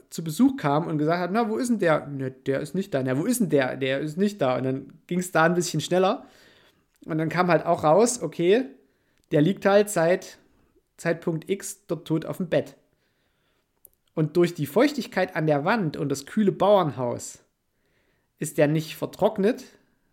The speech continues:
und skelettiert, sondern der ist zur Fettwachsleiche geworden. Das heißt, der war so, wie er war, einfach noch da.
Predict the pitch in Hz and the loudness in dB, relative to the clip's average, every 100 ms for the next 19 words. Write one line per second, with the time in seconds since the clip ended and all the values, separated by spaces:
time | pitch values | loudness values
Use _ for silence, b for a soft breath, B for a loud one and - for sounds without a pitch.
0 | _ _ _ _ - 147 - 147 139 139 | _ _ _ _ -6 -6 0 2 2 0
1 | 185 208 214 160 147 147 - 143 - - | 2 2 2 -2 -2 -2 -4 -6 -2 -2
2 | 143 - 131 123 120 117 120 117 110 _ | -4 -4 -4 -4 -6 -6 -8 -8 -14 _
3 | _ _ _ _ _ - 151 175 175 165 | _ _ _ _ _ -4 2 2 2 0
4 | 160 160 208 269 247 208 165 147 175 226 | 2 2 4 4 4 4 4 4 2 2
5 | - - 180 190 160 160 151 180 175 131 | -2 0 0 0 -6 -6 -4 0 0 0